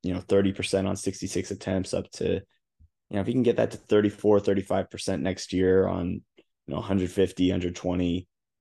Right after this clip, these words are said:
you know, somewhere in that range of attempts <laughs> instead of taking a hundred and ninety <laughs> long twos,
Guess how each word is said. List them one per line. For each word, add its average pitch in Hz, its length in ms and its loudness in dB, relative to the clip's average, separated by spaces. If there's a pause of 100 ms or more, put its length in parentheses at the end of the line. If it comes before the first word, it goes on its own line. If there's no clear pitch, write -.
(320)
you 78 140 -6
know, - 60 -6
somewhere 104 320 2
in 95 80 2
that 95 220 0
range 92 520 -2
of 85 160 -2
attempts - 640 -4
<laughs> - 20 -20
instead 92 360 0
of - 140 -2
taking 113 500 2 (180)
a 107 80 0
hundred 123 480 4
and 113 220 4
ninety 104 640 0 (160)
<laughs> - 160 -6
long 117 520 2
twos, 151 520 2